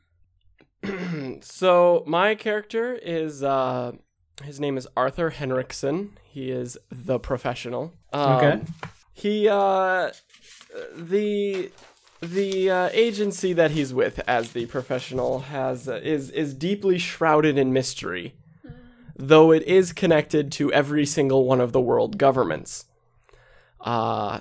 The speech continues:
Speaker 1: think, like, the Knights Templar. Um, they adhere to the old ways of the, of the, you know, of the Knights of Eld and, uh,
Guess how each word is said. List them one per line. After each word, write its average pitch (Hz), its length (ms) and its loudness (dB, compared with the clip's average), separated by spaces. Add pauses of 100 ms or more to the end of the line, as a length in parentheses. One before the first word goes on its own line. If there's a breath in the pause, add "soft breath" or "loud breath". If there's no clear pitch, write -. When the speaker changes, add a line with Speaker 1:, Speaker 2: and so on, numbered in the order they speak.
Speaker 1:
think, 151 420 0
like, 135 440 4
the 131 300 0
Knights 135 400 2
Templar. - 600 -4 (1120 soft breath)
Um, 117 580 2 (600)
they 139 380 6
adhere 151 640 2
to 156 480 2
the 147 260 2
old 170 380 6
ways 156 440 6
of 135 180 -4
the, 139 460 4
of 123 300 0
the, 143 140 -2
you 139 340 0
know, 127 220 4
of 131 220 2
the 143 200 2
Knights 143 460 4
of 135 180 2
Eld 131 460 2 (720 soft breath)
and, 131 500 2
uh, 123 320 4